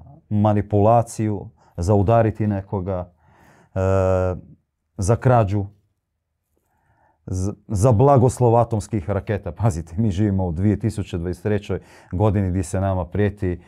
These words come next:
nuklearnim bombama, gdje bez pardona oni koji bi trebali prvi biti na prvoj crti obrane i zabranjivat, e, uopće takvu primisao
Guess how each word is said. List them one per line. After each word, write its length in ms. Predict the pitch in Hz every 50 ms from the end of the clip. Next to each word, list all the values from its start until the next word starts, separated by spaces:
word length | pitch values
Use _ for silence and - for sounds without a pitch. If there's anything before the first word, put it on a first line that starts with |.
| _ _ _
nuklearnim 680 | - 92 101 98 101 - 92 87 85 80 80 80 82 80 80 - - _ _ -
bombama, 580 | 87 73 78 92 85 76 69 65 67 71 71 76 95
gdje 640 | - 87 90 98 98 98 101 101 98 95 98 95 - _ _ _ _ _ _ _ _
bez 520 | - 98 90 95 127 175 185 170 - - -
pardona 800 | - 117 104 95 92 127 139 147 147 135 131 127 117 113 110 -
oni 260 | 120 123 131 131 120
koji 200 | 123 - 123 117
bi 120 | 104 107 -
trebali 420 | 135 127 117 117 110 104 101 -
prvi 240 | - 156 156 131 113
biti 200 | 98 92 110 - -
na 80 | 98 - -
prvoj 240 | - 135 135 120 107
crti 380 | - - 123 110 - - 107 104
obrane 600 | 110 117 104 110 104 101 98 98 95 95 95 -
i 460 | - 101 98 98 98 95 95 92 95 92
zabranjivat, 800 | 90 95 104 92 107 107 107 104 123 165 175 127 101 92 85 -
e, 40 | _ _ _ _ _ _ _ _ _ _ _ _ _ _ _ _ _ _ _ _ _ _ _ _ _ _ _ - - 98 95 95 95 95 98 95 95 95 92 90 - - _ _ _ _ _ _ _ _ _ _ _ _ _ _ _ _ _ _ _ _ _ _ _ -
uopće 420 | 95 98 110 107 - - 117 104 98
takvu 280 | - 127 123 - 110
primisao 840 | - - 127 127 156 180 156 113 101 - - 98 85 82 80 85 -